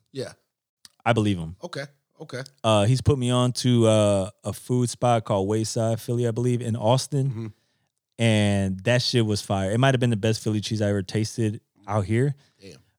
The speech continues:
Speaker 2: And he says this place is damn near close to the same thing, but in Corpus.
Speaker 1: Damn.
Speaker 2: I'm like, first of all, I don't even go to Corpus, so that's crazy.
Speaker 1: Whew.
Speaker 2: But, uh,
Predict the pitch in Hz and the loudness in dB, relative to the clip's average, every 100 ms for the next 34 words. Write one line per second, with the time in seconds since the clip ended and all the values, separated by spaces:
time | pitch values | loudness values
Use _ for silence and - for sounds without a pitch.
0 | _ - 117 110 131 127 135 120 120 95 | _ -4 0 2 0 0 2 2 2 -4
1 | - _ _ 127 - - 120 117 107 95 | -14 _ _ -10 -6 0 0 2 -2 -6
2 | - - - _ _ _ - 113 110 101 | -8 -12 -16 _ _ _ -4 0 0 -2
3 | - 110 98 - 95 - 98 92 113 104 | -4 -6 -8 -10 -12 -8 -6 -4 -4 -2
4 | 107 101 _ _ _ _ _ 120 104 92 | -2 -6 _ _ _ _ _ -2 -2 0
5 | 104 - - - _ 95 110 - _ - | -2 -2 -12 -16 _ -20 -18 -18 _ -10
6 | 113 90 135 110 127 95 113 101 90 80 | -8 -2 -2 0 -2 -2 -6 -6 -8 -12
7 | 87 95 90 104 - 92 78 - _ _ | -14 -12 -10 -8 -6 -6 -8 -20 _ _
8 | - 330 - - - _ _ _ 107 95 | -18 -16 -16 -20 -20 _ _ _ -6 -4
9 | 92 87 | -4 -4